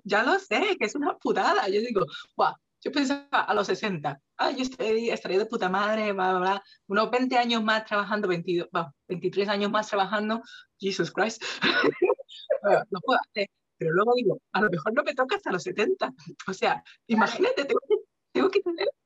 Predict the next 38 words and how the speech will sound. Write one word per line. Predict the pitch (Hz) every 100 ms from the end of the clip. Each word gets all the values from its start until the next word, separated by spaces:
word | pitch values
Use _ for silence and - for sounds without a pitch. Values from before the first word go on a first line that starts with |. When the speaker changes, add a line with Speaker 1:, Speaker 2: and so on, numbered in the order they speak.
| - - _
Speaker 1:
tengo | 240 453
que | 330
vivir | 262 277
prácticamente | 302 - - 233 254 294
mi | 277 185
vida, | 214 349 381
¿no? | 151
O | - _ _ _ _ -
sea, | 190 - _
tengo | 185 208
treinta | 269 320 330
y |
siete | 262 233
años, | 175 370 165
o | 185
sea, | - -
he | 190
pasado | - 285
prácticamente | 277 277 233 254 202
toda | 208 226
mi | 294
vida | 311 302
otra | 285
vez, | 262 415 440 - -
pero | - 185 170
trabajando. | 175 160 160 330 466 - - _ _ _ _ _ _
Speaker 2:
Que | 185
no, | 180 214
que | 247
no, | 233 233
Speaker 1:
Y |
Speaker 2:
que | -
Speaker 1:
la | 190
Speaker 2:
yo | 196
me | 254
Speaker 1:
gente | 277
Speaker 2:
quiero | -
jubilar | - - -